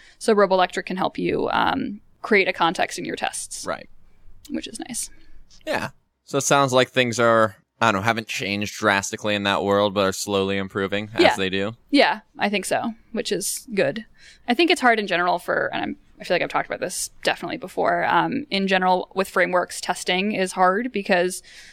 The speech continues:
Speaker 1: on the one hand, you wanna trust that they've writ-, like, that the framework they've written is well tested. So how much are you testing your actual code versus just your code's interaction with the framework?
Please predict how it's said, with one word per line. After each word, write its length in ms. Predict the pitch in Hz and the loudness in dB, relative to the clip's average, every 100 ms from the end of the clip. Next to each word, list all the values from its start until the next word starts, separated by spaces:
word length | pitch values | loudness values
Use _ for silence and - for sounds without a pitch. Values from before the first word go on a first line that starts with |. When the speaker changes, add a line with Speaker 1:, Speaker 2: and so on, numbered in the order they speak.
| _ | _
Speaker 1:
on 80 | 208 | 0
the 60 | 208 | 4
one 140 | 220 | 6
hand, 180 | 240 208 | 6 4
you 60 | 196 | 4
wanna 140 | 190 | 2
trust 280 | 190 196 202 | 4 2 2
that 100 | - | -2
they've 240 | 185 185 | 0 2
writ-, 180 | 185 185 | 2 2
like, 200 | 180 180 | 0 -2
that 120 | 175 | -4
the 300 | 185 175 175 - | 2 2 2 2
framework 360 | 202 196 185 | 2 2 2
they've 180 | - - | 0 2
written 320 | 233 240 240 | 2 2 -2
is 260 | 220 208 202 - | 0 -2 -2 2
well 160 | 214 202 | 4 6
tested. 580 | 214 202 208 196 190 - - - - - | 2 2 4 4 4 -2 -20 -20 -20 -2
So 640 | - 202 190 185 185 - _ - | 6 8 8 6 -2 -6 _ -8
how 180 | - 220 | 2 4
much 300 | 208 202 - | 4 2 2
are 140 | 202 | 2
you 200 | 190 190 | 2 0
testing 400 | 196 196 190 185 | 0 0 0 0
your 200 | 190 196 | 4 6
actual 360 | 202 202 - 208 | 6 2 0 -4
code 340 | - 208 196 | 0 2 2
versus 460 | 190 185 185 190 180 | 2 0 0 -2 0
just 220 | 196 190 _ _ - | -2 -2 _ _ -6
your 260 | 190 196 | 2 2
code's 360 | 190 - 196 185 | 2 0 0 2
interaction 540 | 180 180 175 180 196 | 0 2 2 0 -4
with 120 | 185 - | -8 -8
the 80 | |
framework? 720 | 185 202 208 208 202 196 - | 0 2 4 4 4 2 -4